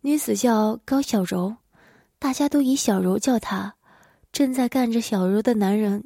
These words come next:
叫雷刚，而站在床边的正是雷震，两个人是亲生兄弟。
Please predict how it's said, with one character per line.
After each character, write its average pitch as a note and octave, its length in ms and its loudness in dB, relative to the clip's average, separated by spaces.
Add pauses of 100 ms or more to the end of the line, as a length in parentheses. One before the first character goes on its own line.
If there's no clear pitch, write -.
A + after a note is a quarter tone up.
叫 B3 120 0
雷 G3 200 0
刚， B3 320 -4 (500)
而 C#4+ 160 -2
站 C#4 260 0
在 A#3 340 2
床 G#3 280 -2
边 C#4 240 -2
的 G3+ 240 2
正 B3+ 180 0
是 A#3 200 -2
雷 F3 160 0
震， A3 320 0 (580)
两 B3 200 0
个 C4+ 120 2
人 B3+ 120 2
是 B3+ 120 -2
亲 C4+ 260 -6
生 C#4 220 -4
兄 C#4+ 260 -4
弟。 G3+ 280 -4